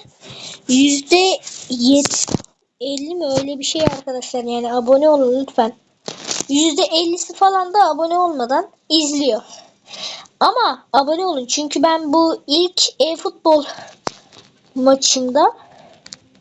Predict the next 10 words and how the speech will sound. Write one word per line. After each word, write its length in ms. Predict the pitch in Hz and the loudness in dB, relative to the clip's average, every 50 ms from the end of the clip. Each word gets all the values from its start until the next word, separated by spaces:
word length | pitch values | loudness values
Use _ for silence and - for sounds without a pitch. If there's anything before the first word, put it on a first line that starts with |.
| - - - - _ _ _ _ _ - - - - - - - - - | -20 -20 -20 -20 _ _ _ _ _ -14 -12 -12 -12 -10 -8 -6 -4 -2
Allah 280 | 247 269 277 262 233 | -2 0 0 -2 -2
Allah. 280 | 220 214 214 233 277 320 359 - _ _ - - - - - | -2 -6 -8 -4 -2 -2 -2 -2 _ _ -20 -14 -12 -10 -6
Allah 340 | - 262 285 311 320 320 294 | -2 -2 0 0 0 0 0
Allah 240 | 277 277 311 415 440 - | 0 0 0 -2 0 0
yapma. 460 | 285 277 311 392 381 - 320 311 320 370 - - - _ _ _ _ _ _ _ _ _ _ - _ _ - - - - - - - - - - - _ _ _ _ _ _ - - - - _ - - - - - - - - - - | 2 2 2 2 2 -2 -2 -2 0 -2 -2 -6 -14 _ _ _ _ _ _ _ _ _ _ -20 _ _ -20 -14 -6 -4 -4 -4 -4 -8 -18 -20 -20 _ _ _ _ _ _ -10 -10 -10 -12 _ -10 -10 -8 -8 -10 -12 -14 -8 -6 -4
Evet 160 | - 302 302 311 | -4 -2 -2 -2
arkadaşlar. 640 | 247 254 254 330 311 330 311 - - 277 254 254 - - - - - - - - - - - - - - - - - - - 240 | -2 -2 -2 -2 -2 0 0 0 -2 -4 -6 -8 -10 -14 -16 -18 -18 -20 -20 -20 -20 -20 -20 -20 -14 -10 -10 -10 -8 -8 -8 -8
Penaltı 440 | 247 247 262 269 269 269 - - | -8 -8 -8 -6 -8 -8 -8 -8
değil 140 | 359 381 403 | -6 -4 -4
mi? 140 | 330 247 | -4 -6